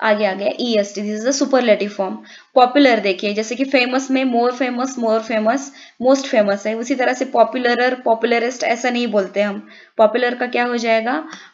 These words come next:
more popular और most popular। So these all are the positive degree, comparative degree and superlative degree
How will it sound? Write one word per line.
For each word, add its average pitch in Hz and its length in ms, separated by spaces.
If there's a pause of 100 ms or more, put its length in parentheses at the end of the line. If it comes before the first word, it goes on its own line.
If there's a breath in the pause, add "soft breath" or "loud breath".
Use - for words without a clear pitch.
more 226 300
popular 233 400
और 302 320 (280)
most 240 340
popular। 202 420
So - 200 (120)
these 240 180 (120)
all 254 340
are 220 220
the 226 200
positive 226 480
degree, 226 340
comparative 220 640
degree 214 260 (340 loud breath)
and 214 120
superlative 220 640
degree 208 300